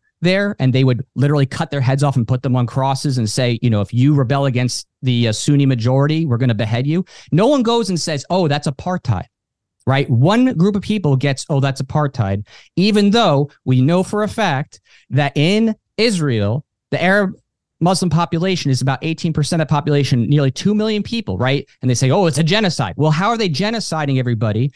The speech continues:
if you have all these people in Israel who stayed, they didn't flee, and they became citizens? So again, we have a problem of language and labels that is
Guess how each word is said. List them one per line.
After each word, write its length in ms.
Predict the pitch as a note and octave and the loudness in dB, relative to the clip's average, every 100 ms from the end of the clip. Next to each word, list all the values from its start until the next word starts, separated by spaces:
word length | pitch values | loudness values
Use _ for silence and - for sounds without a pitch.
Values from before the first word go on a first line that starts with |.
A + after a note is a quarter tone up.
| _ _ - | _ _ -2
if 400 | A#3 F3+ - - _ _ _ _ - | 0 0 -4 -16 _ _ _ _ -2
you 100 | G3 | 0
have 100 | E3 | 0
all 240 | F3+ G3+ | 0 0
these 180 | A3 G3+ | 0 -2
people 220 | G#3 F#3+ | -4 -4
in 180 | G#3 G3 | -2 0
Israel 380 | A3+ F#3 F3 D#3 | 0 2 2 2
who 120 | E3+ | 2
stayed, 520 | - - A3 G#3+ D#3 | 0 -4 -2 -2 0
they 60 | C#3 | 0
didn't 180 | F3+ F#3 | -2 -4
flee, 520 | - F3+ D3+ C#3+ F3+ _ _ | -6 -4 -2 -2 -4 _ _
and 100 | E3 | -2
they 60 | D#3+ | 0
became 260 | C#3+ F3 | 0 0
citizens? 640 | E3 A3+ G#3 - F2+ - - _ _ _ _ _ | 0 0 -2 -4 -8 -10 -20 _ _ _ _ _
So 120 | - E3+ | -2 0
again, 320 | F3 G#3 C3+ | 2 0 2
we 320 | E3 A3+ - B2+ | 2 2 -2 -4
have 360 | - F3 D#3 - - | -2 -2 -2 -8 -2
a 280 | C3 A2+ - _ | 0 0 -2 _
problem 460 | - E3 G3 G3+ F3 | -4 0 2 2 0
of 160 | A#2+ | 0
language 680 | G#2+ C#3+ A3 E3 G2+ D3 - | 0 0 0 0 0 -4 -4
and 200 | B2 A2+ | 0 2
labels 540 | D3 E3 B2 B2+ - - _ _ _ _ | 2 0 -2 -8 -12 -20 _ _ _ _
that 180 | C3 C3 | -4 2
is 280 | C#3 A#2+ | 2 2